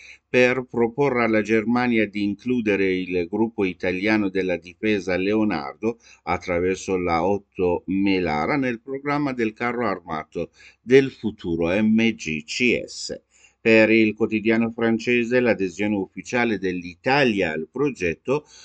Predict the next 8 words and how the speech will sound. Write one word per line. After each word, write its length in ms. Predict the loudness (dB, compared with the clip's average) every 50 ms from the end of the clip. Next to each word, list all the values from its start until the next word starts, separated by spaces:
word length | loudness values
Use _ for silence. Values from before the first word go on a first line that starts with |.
| -20 _ _ _
consentirebbe 1000 | 0 2 2 2 2 2 2 2 2 2 2 4 4 6 6 4 4 2 2 2
la 180 | 2 2 0 -2
sostituzione 920 | -2 -6 -8 -8 -8 -12 -12 -6 -8 -8 -6 -2 0 2 2 4 4 6
molto 760 | 6 6 6 6 6 6 6 6 6 4 2 0 0 0 2
graduale 720 | 2 2 4 4 2 2 0 0 2 2 2 2 2 2
entro 320 | 2 0 -2 -4 -2 -4 -4
il 100 | -2 -2
duemilaquaranta 1300 | -2 -2 0 0 0 0 0 -2 -2 -4 _ _ 0 2 2 4 4 2 2 2 2 0 -2 -8 -14